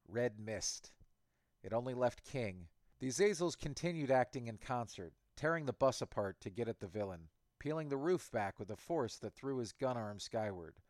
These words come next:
preventing him from opening fire on the busload of hostages. Containment foam sealed him down. Of the various feeds that were devoted to individual members of the Nine,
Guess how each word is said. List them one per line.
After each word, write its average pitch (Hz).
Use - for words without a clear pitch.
preventing 127
him 117
from 107
opening 131
fire 123
on 104
the 98
busload 107
of 92
hostages. 82
Containment 127
foam 101
sealed 123
him 110
down. 82
Of 117
the 123
various 180
feeds 127
that 107
were 107
devoted 123
to 117
individual 123
members 117
of 98
the 113
Nine, 98